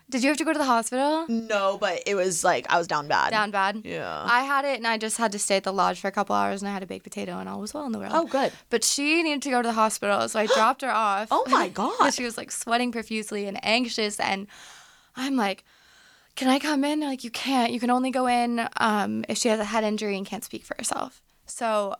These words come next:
Speaker 1: I was like, "Great, no problem. I'll just, like, be in the car. That's fine." So I'm texting her, like, "Are you okay?" And she says, "The doctors wanna keep me a little longer." So I'm like, "Oh, I'm on the other side of the country. My <laughs> friend is in the hospital. This is fine.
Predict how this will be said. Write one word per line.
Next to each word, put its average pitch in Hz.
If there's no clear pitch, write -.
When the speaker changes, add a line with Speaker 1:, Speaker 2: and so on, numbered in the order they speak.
Speaker 1:
I 247
was 240
like, 233
"Great, 320
no 277
problem. 269
I'll 277
just, 285
like, 330
be 311
in 294
the 285
car. -
That's -
fine." -
So 330
I'm 294
texting 302
her, 262
like, 240
"Are 226
you 240
okay?" 226
And 220
she -
says, 202
"The 208
doctors 214
wanna 196
keep 220
me 214
a 202
little 196
longer." 202
So -
I'm 330
like, 277
"Oh, 466
I'm 381
on 359
the 349
other 285
side 233
of 214
the 214
country. 349
My 349
<laughs> 247
friend 349
is 247
in 240
the 294
hospital. 427
This 453
is 427
fine. 440